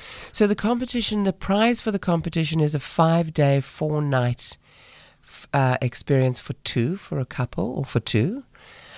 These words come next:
Um, that's the prize that you win, and you must just go to our Facebook page, which is Cape Camino, um, and you like it, and you share it, and you put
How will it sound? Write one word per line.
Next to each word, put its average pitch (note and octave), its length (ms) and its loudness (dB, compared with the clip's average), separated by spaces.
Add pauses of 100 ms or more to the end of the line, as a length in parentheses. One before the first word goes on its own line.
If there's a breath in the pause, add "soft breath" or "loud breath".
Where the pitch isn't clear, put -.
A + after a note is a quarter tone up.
(280 loud breath)
Um, C3+ 440 4
that's C3+ 260 2
the C3+ 80 -2
prize B2+ 300 0
that B2+ 180 -6
you C3 80 -2
win, D3 220 0
and D3 220 -2
you C3+ 60 0
must C3 160 -2
just C3 140 -2
go B2 160 4
to B2 100 0
our A#2 80 2
Facebook A#2 520 -2
page, D3 360 -2
which - 140 -8
is B2+ 80 -6
Cape - 260 -2
Camino, C3 480 0 (800 loud breath)
um, C3+ 440 4
and C3+ 340 2
you C#3 280 0
like C3+ 440 2
it, - 240 -6
and C3 240 0
you C3 260 -2 (640 loud breath)
share C#3 440 4
it, G3 200 -2
and C3+ 180 0
you C3+ 160 -2 (160)
put - 380 -6